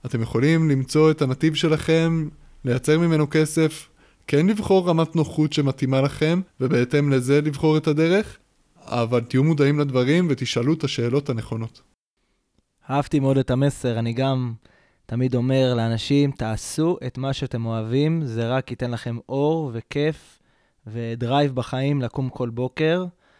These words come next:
Speaker 2: ולעשות רק מה שאתם רוצים."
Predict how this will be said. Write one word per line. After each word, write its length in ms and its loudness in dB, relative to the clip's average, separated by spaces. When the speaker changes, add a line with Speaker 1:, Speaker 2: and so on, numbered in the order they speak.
Speaker 2:
ולעשות 800 -6
רק 500 -4
מה 160 -6
שאתם 280 -10
רוצים." 460 -6